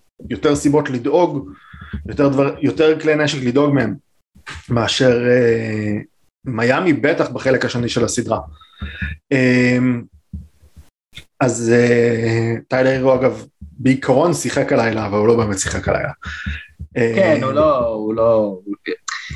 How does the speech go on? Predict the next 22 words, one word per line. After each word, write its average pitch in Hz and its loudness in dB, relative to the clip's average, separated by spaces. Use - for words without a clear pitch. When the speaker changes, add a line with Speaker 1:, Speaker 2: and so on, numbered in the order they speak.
Speaker 2:
תשמע, 143 0
המפסעה, 123 0
אני 139 0
קראתי 131 0
את 123 -4
המפסעה 110 0
פעם, 85 -2
אתה, - 0
זה 113 2
בלתי 156 2
אפשרי 123 2
באמת, 113 -2
ל-, 107 -2
כאילו, 143 4
נגיד 135 0
ברך, 151 2
אתה 120 0
יכול 160 2
להתמודד 139 2
עם 131 0
כאבים 120 2
בברך 135 0